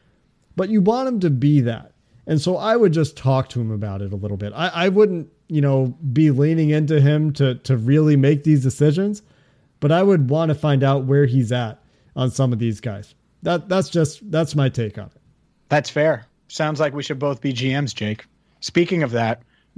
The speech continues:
Speaker 2: last question of the mailbag. Assistant to G M James, love this, by the way. He, you can be my assistant when I'm a G M one day. What ice cream flavors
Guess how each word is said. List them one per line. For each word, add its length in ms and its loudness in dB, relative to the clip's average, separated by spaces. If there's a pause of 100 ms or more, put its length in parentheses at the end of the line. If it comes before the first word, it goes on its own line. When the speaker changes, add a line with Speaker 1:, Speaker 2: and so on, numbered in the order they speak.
(180)
Speaker 2:
last 340 0
question 420 -4
of 80 -6
the 80 -6
mailbag. 580 -2
Assistant 640 -6
to 80 -4
G 340 -2
M 180 -2
James, 680 -4 (300)
love 420 -2
this, 400 -8 (360)
by 160 2
the 120 0
way. 360 -2 (300)
He, 120 -4
you 200 0
can 280 0
be 120 2
my 200 0
assistant 400 -8
when 100 -2
I'm 100 -2
a 40 -2
G 200 -2
M 140 0
one 160 0
day. 160 2
What 240 2
ice 240 -2
cream 280 -4
flavors 600 -6